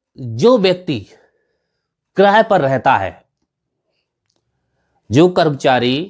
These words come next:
किराए पर रहता है, उसको एचआरए की छूट मिलती है। उस एचआरए की छूट किस प्रकार ली जाती है, क्या ऐसे गणना की जाती है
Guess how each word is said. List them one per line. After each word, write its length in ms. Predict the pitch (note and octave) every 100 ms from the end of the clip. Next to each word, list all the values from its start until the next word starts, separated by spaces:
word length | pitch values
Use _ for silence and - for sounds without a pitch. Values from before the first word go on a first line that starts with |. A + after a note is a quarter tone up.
| _ _ _ _ _ _ _ _
किराए 220 | D#3+ D#3+ F3+
पर 140 | F#3
रहता 280 | D3+ C3+ D3+
है, 440 | D3+ E3+ F#3 - _ _ _ _
उसको 680 | - F3 - G3 G#3 G#3 _ _ _ _ -
एचआरए 420 | D#3 F#3 D#3+ E3+
की 140 | E3+
छूट 380 | E3 D3+ E3 E3+ - -
मिलती 480 | A#2 B2 B2 A2 D#3+
है। 140 | E3 G3 A3 _ _ _ _ _ _ _ _ _ _ _ _ _ _ _ _ _ _ _ _ _ _ _ _ -
उस 200 | G3+ G3+ A3+ - _ _ _ _ D#3+
एचआरए 380 | D#3+ F#3 G3+
की 120 | G3+ F#3+
छूट 360 | - G#3 -
किस 140 | E3+ -
प्रकार 300 | D#3+ F3 F#3+
ली 120 | G3+
जाती 340 | F#3+ F#3+ F#3+ G3
है, 120 | G3+
क्या 240 | G3+ F3+
ऐसे 280 | F#3+ F#3 G3
गणना 320 | B2 A#2+ D#3
की 140 | F3+ F3+
जाती 340 | F3+ F3+ F#3
है 400 | F3+ F#3+ - _